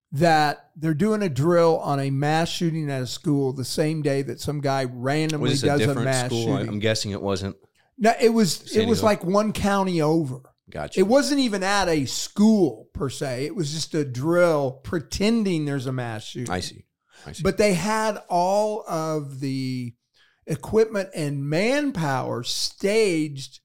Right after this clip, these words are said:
Speaker 2: Mm-hmm.
Speaker 1: to simulate a mass shooting and the crisis actors. Now, what
Speaker 2: Mm-hmm.
Speaker 1: is a crisis actor? You can pull up an ad. Look, pull up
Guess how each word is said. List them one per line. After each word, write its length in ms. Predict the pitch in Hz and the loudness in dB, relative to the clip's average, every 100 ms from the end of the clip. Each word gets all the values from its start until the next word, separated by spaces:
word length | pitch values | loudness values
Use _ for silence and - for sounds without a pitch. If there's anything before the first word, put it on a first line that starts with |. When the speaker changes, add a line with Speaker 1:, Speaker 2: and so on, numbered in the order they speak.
| - | -12
Speaker 2:
Mm-hmm. 220 | 87 82 92 _ | -12 -12 -16 _
Speaker 1:
to 180 | - 170 | -4 -2
simulate 1000 | 147 - - 220 233 233 214 156 123 113 - 185 | -2 -4 -2 2 2 2 2 0 0 -6 -12 -8
a 80 | |
mass 280 | 131 123 113 | -4 -4 -6
shooting 320 | - 135 139 - | -6 -8 -8 -6
and 200 | 180 180 | -4 -4
the 60 | |
crisis 580 | 160 190 208 220 156 120 | -4 0 0 0 -4 -8
actors. 500 | 131 - - - - 160 | -8 -10 -16 -20 -12 -4
Now, 140 | 143 | -2
what 140 | 165 | 2
Speaker 2:
Mm-hmm. 80 | 185 | 2
Speaker 1:
is 100 | 180 | 0
a 40 | 175 | -6
crisis 540 | - 196 220 - 135 | -4 -2 -2 -6 -12
actor? 380 | - - - - _ _ _ _ _ _ | -14 -16 -20 -20 _ _ _ _ _ _
You 140 | - 240 | -2 0
can 160 | 294 185 | 0 -4
pull 240 | - 160 | -4 -4
up 140 | 147 156 | -4 -4
an 80 | 151 | -4
ad. 260 | 170 160 | -4 -4
Look, 240 | 196 262 - | -4 -6 -4
pull 180 | 349 339 | -2 0
up 160 | - | -2